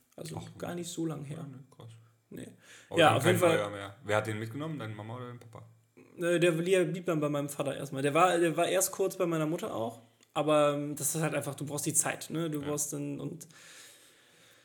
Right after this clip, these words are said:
Speaker 1: dann waren wir ja dann, äh, wir waren ja dann zu dritt und dann, äh, konnten wir das be-, besser mit dem Hund, äh,
Speaker 2: Ja.
Speaker 1: organisieren. Ja, aber das war auf jeden Fall, ähm, alles das. Und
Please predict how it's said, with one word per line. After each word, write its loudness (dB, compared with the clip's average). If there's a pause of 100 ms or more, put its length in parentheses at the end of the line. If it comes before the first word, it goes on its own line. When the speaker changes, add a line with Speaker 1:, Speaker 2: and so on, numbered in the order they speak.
(300)
Speaker 1:
dann 4
waren 4
wir 8
ja 8
dann, 4
äh, 2
wir 4
waren 4
ja 6
dann 4
zu -6
dritt 0 (220)
und -8
dann, 0
äh, -2 (120)
konnten -4
wir -2
das -6
be-, -2
besser -4
mit -8
dem -8
Hund, -8
äh, -12
Speaker 2:
Ja. -12 (180)
Speaker 1:
organisieren. -6 (1000)
Ja, 6
aber 4
das 4
war 4
auf 2
jeden 2
Fall, 2
ähm, 0
alles -6
das. -4
Und 0